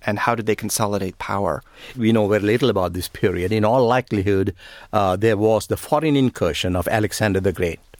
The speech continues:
Speaker 2: coming into northwest India, uh, defeated many of the kings over there, which seemed to have left a power vacuum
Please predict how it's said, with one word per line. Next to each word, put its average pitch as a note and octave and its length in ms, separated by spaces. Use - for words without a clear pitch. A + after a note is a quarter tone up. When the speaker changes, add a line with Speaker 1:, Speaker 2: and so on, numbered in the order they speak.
Speaker 2:
coming A2+ 400
into G#2 480
northwest G2 640
India, E2+ 380
uh, F#2+ 360
defeated G#2+ 480
many G#2+ 240
of F2+ 100
the F#2 80
kings - 380
over F#2 180
there, F2+ 300
which - 260
seemed F3 460
to C#3+ 80
have G#2+ 180
left G#2+ 300
a G2+ 40
power G#2 360
vacuum E2+ 500